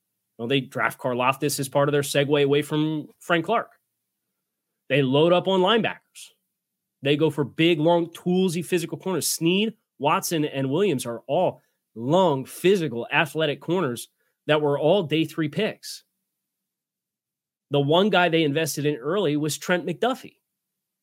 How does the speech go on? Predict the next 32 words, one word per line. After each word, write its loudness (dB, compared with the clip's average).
who 0
was 2
perceived -4
to -2
be 0
a 2
nickel, -2
as -10
if -10
that's -4
a 2
bad 4
thing. -8
That's -8
how 2
they 0
got 0
Trent -4
McDuffie, -12
was -10
he's, -6
quote -2
unquote, -2
only 2
a 4
nickel. -2
But 0
this 0
is 0
accomplished 0
in 2
part 0